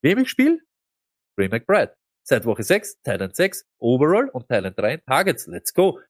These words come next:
Zweitausenddreiundzwanzig Atlanta gegen Tight End. Second most receptions zulassen. Let's go. Flexen. Let's go.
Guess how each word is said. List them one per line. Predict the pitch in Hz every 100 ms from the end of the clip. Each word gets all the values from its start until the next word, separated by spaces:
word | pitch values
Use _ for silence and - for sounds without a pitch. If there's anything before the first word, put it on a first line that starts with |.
| -
Zweitausenddreiundzwanzig | 117 107 110 131 175 180 185 185 107
Atlanta | 123 147 147 151 147 _ _ _ _ _
gegen | 92 90 87 -
Tight | 113 135
End. | 135 135 _ _ _ _ _ -
Second | - 101 -
most | 95 101 123
receptions | 131 151 127 - 127
zulassen. | - 123 123 127 131 143 -
Let's | - - -
go. | 190 226 233 _ _ _ _ _
Flexen. | - 113 101 - 190 262 _ -
Let's | 156 -
go. | 302